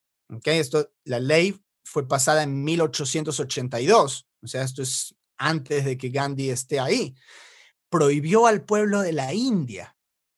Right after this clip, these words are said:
mientras estaba bajo su dominio, el dominio británico, recolectar, producir o vender sal, ¿ok? Y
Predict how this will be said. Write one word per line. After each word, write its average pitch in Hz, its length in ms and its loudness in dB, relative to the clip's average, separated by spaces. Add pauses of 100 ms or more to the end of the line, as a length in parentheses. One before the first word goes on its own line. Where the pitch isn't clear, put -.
(140)
mientras 135 340 -4
estaba 160 380 4
bajo 151 300 -2
su 139 180 -8
dominio, 190 560 -2
el 131 140 -8
dominio 147 420 -8
británico, 185 800 -4 (160)
recolectar, 135 1200 -2 (400)
producir 143 880 -2 (460)
o 147 180 0
vender 151 720 2
sal, 175 640 4 (880)
¿ok? 131 260 -4 (680)
Y - 100 -2